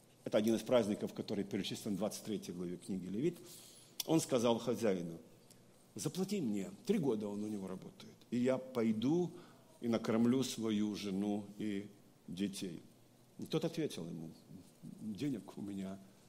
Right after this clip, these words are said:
нет". Сказал ему: "Ну хорошо, заплати мне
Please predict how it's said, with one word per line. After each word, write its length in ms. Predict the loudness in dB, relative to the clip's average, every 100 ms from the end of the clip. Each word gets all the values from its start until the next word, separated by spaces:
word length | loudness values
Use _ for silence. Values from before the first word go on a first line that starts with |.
| -20 -20 -10
нет". 260 | -2 -2 -2 -12 -20 -20 -20 -20 -20 -20 -20 -20 -20 -20 -20 -20 -20 -20 -20 -20 -20 -10
Сказал 340 | -6 -2 0
ему: 220 | 0 -2 -6 -18 -20 -20 -20 -18
"Ну 60 | -14
хорошо, 320 | -8 -4 -4 -6 -18 -20 -20 -20 -20 -18
заплати 600 | -6 0 0 2 2 4
мне 380 | 6 6 6 4